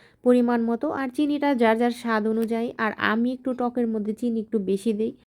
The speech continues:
যারা টক খেতে ভালোবাসেন তারা হচ্ছে চিনিটা একটু কমিয়ে দিবেন। এরপরে এটাকে মোটামুটি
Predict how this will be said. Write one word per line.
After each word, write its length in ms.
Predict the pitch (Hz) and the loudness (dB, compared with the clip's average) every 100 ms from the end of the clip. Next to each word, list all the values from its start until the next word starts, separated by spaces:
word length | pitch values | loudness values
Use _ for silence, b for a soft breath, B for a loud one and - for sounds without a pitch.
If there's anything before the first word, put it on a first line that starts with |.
| _ _ | _ _
যারা 260 | 196 208 202 208 | 0 2 2 2
টক 120 | 214 - | 0 2
খেতে 200 | 254 247 247 | 0 4 4
ভালোবাসেন 500 | 254 247 254 254 330 349 | 4 4 2 0 -2 2
তারা 220 | 214 196 196 208 | 4 4 4 0
হচ্ছে 320 | 202 - 208 202 196 185 190 | -2 -2 0 0 0 -2 -2
চিনিটা 300 | 220 214 202 | -2 0 -2
একটু 120 | 202 202 | -4 -2
কমিয়ে 340 | 226 220 220 202 | 0 2 2 4
দিবেন। 260 | 208 233 339 - B B B B | 2 0 -4 -6 B B B B
এরপরে 360 | 277 262 285 285 285 | 0 2 2 4 2
এটাকে 260 | 277 285 294 262 | 0 0 0 2
মোটামুটি 500 | 269 269 269 262 262 | 0 0 0 -2 -2